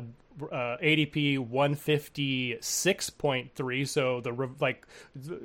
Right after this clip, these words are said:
Waddell was one fifty-three point six and Jamal Williams was one fifty-six point three. So, um, he, just, uh, DeAndre Swift has missed games in each of the last two seasons. I believe he missed four last season. In those games where Jamal Williams played and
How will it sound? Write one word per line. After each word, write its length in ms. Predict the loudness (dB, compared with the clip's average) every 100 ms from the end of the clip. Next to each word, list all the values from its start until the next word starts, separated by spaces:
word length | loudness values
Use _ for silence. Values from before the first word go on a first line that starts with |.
| -8
Waddell 540 | -2 6 8 10 10 8
was 120 | 8
one 140 | 4
fifty-three 400 | 2 0 0 0
point 280 | 4 4 4
six 340 | 4 4 4 -2
and 80 |
Jamal 280 | 0 2 4
Williams 240 | 2 -2 -4
was 120 | -6
one 180 | -6 -4
fifty-six 500 | -6 -6 -8 -8 -8
point 240 | -10 -10
three. 260 | -12 -12 -4
So, 280 | -2 -2 -4 -14 -12 0
um, 440 | 2 4 0 -6 -16
he, 160 | -20 -14 -12 -12 -12 -14 -6
just, 360 | -4 -4 -6
uh, 160 | -2 0
DeAndre 420 | 4 4 4 2
Swift 360 | 2 4 4 2
has 180 | -2 0
missed 240 | 0 0
games 440 | 0 0 -2 -4
in 300 | -6 -4 -4
each 240 | -4 -4 -2
of 80 | -2
the 80 |
last 400 | 0 2 0 -4
two 160 | -6 -6
seasons. 600 | -6 -6 -4 -2 -2 -4
I 80 | -6
believe 200 | -4 -4
he 80 | -4
missed 380 | -6 -8 -12 -18
four 640 | -20 -18 0 2 4 2
last 320 | 4 2 2
season. 440 | 0 -2 0 0 -2 -8 -20 -6
In 200 | 0 4
those 240 | 6 6 6
games 420 | 4 6 4 2
where 380 | 2 4 4 2
Jamal 340 | 2 4 6
Williams 300 | 4 0 -2
played 420 | 0 2 2 0
and 480 | -2 -2 -2 -2 -6